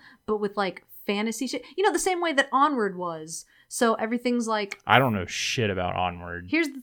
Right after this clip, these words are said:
Speaker 1: thing. Onward, it looks <sighs> fine, whatever.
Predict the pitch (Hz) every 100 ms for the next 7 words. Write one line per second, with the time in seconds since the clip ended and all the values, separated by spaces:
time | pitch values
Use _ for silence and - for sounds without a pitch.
0 | - 254 220 196 - 220 254 269 269 269
1 | 254 220 214 220 - - _ _ _ _
2 | _ - - - - 175 - - 185 190
3 | 185 190 180 185 180 175 180